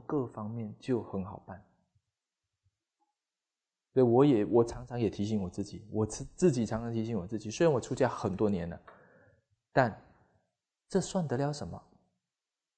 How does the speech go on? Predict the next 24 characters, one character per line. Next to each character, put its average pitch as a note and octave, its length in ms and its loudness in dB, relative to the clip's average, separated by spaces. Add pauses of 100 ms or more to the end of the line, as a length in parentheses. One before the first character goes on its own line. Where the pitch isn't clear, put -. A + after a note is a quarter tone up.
(1000)
需 D3+ 160 2
要 E3 100 8
把 C3 120 2
自 D3 140 -4
己 C3 80 2
的 B2 60 2
身 B2+ 180 0
份 C#3 140 -2
抬 - 280 -6
高 C3+ 280 -4
吗？ D3 200 -10 (1160)
不 G#2+ 80 -14
需 F#2 200 -12
要。 G2 140 -16 (840)
我 A#2+ 160 4
不 F3 180 6
允 B2+ 200 6
许 C3 180 0
我 A2 160 2
自 - 100 -12
己 G#2+ 160 -6
这 A2 120 -8
样 G2+ 120 -8
子， - 240 -14